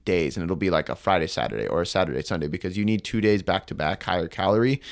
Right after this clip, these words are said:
And that's a really good way to actually diet. So if you're dieting down and you don't wanna fuck up your hormones and you're about to start a big cut or whatever,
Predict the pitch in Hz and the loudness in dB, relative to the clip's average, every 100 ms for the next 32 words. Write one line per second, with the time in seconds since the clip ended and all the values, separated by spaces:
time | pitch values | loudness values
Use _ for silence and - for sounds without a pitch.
0 | - - - - - 123 160 180 131 123 | -16 -18 -20 -8 2 4 6 6 6 6
1 | 113 113 104 104 95 104 - - 98 98 | 6 6 8 8 6 4 2 2 4 4
2 | - 104 101 117 107 - 107 113 104 98 | 4 2 4 2 2 4 6 6 6 2
3 | 101 101 107 104 98 107 98 98 - 107 | 2 4 4 4 4 4 4 2 0 0
4 | 80 76 - 95 107 120 101 95 90 87 | 0 -4 0 2 4 2 2 2 2 0
5 | - - 90 92 - 98 - 98 110 113 | -2 2 4 4 2 0 2 4 6 4
6 | 120 139 | 4 2